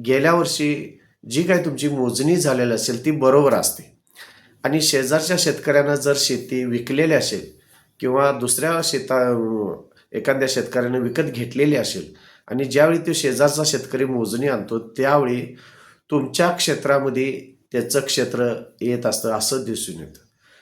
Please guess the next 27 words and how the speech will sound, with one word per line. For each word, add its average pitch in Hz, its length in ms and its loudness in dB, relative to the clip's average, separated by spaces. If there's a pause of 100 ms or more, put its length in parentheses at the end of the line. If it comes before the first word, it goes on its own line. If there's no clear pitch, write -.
(220)
तर 151 180 2
काही 127 320 2
वेळी 143 220 2
ही 135 180 -2
मोजणी 123 460 -2
अधिकाऱ्याने 117 640 -2
काही 117 400 -4 (600)
ठिकाणी 117 400 -2
पैसे 120 460 0
घेऊन 127 340 0
सदरच्या 123 580 0
मोजण्या 110 560 -2 (540)
चुकीच्या 147 400 -2
पद्धतीने 113 520 -2 (100)
फेरफार 117 500 0
करून 107 380 -4 (1700)
क 143 60 4 (100)
प्रती 120 340 -2 (160)
तयार 110 220 2
केलेल्या 92 420 -6
आहेत 87 100 -12
मित्रांनो. 80 380 -12 (920)
आता - 300 2 (260)
ही 151 200 -4
काही 143 300 2
गोष्टींनी 147 380 0
असं 135 320 0